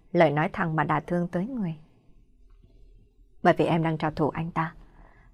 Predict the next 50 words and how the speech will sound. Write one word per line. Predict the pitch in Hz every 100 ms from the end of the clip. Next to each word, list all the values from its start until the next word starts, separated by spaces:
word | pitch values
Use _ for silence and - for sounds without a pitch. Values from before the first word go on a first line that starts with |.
| -
Bởi | 180
vì | 165 151
quá | 151
yêu | 156 175 170
cho | 170 180
nên | 170 165
em | 180 175
đã | 165
hận. | 220 185 170 - - _ _ - _
Hận | - 185
anh | 165 156
ta | 165 165
bao | 165 170
nhiêu | 165
năm | 160 160
qua | 165 165 170 - _ _
đã | 160
tạo | 196 -
cho | 165
em | 165
cảm | 160 156
giác | 180 214 -
không | 185
an | 170 170
toàn. | 165 156 - - _ _ - - _ _ _
Em | 170 170
là | 160
ở | 160
trên | - 175 165
người | 156
anh | 165 165
ta | 170
đòi | 165 165
lấy | 160
sự | 175 208
ấm | - 170 190
áp, | 233 - - - - - - -
nhưng | 170
vẫn | 160
sợ | 185 151
sự | 185
ấm | - 165
áp | 233 226
này | 185 143
sẽ | - -
khiến | 170 160 202
biến | 170
mất | 190 226
không | 180 180
thấy, | 175 165